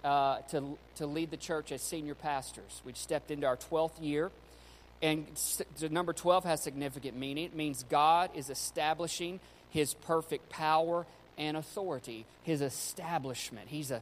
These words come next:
established a thing, uh, in our church. Twelve years to do this now. And for our church, this is our seventh year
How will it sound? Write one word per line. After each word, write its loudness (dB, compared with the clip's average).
established -2
a -2
thing, -6
uh, 4
in -2
our -2
church. -8
Twelve 6
years -2
to -6
do 0
this -2
now. -8
And 0
for 6
our 8
church, 2
this 0
is -2
our 4
seventh 2
year 0